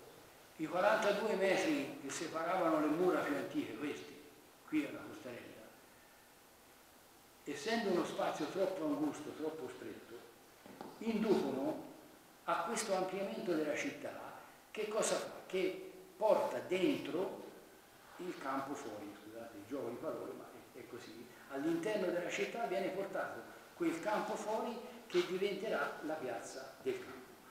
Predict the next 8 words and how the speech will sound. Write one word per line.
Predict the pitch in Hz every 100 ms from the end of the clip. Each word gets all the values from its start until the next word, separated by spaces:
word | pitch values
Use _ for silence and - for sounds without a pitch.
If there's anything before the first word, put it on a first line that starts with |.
| - - -
Con | 214 220
lui | 254 269 254 247 - - - - - - - - - - -
in | 160
questi | 202 202 220 196
anni | 175 185 190 - - - - - - - - - - - -
entrerà | 165 160 160 185 196 170
nella | 147 143
scena, | - 170 147